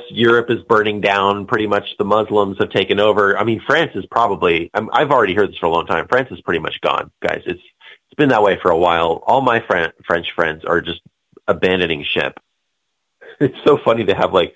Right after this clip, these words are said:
"Hey, you know that French guy? Yeah, he's in Texas. He's thinking of moving out here to the boondocks."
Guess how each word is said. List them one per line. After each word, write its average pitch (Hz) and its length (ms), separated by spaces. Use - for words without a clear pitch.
"Hey, 190 160
you 156 120
know 180 160
that 143 160
French 165 240
guy? 190 400
Yeah, 151 260
he's 123 220
in 135 140
Texas. 151 480
He's 104 180
thinking 143 240
of 123 60
moving 139 280
out 143 160
here 151 180
to 135 120
the 120 100
boondocks." 117 560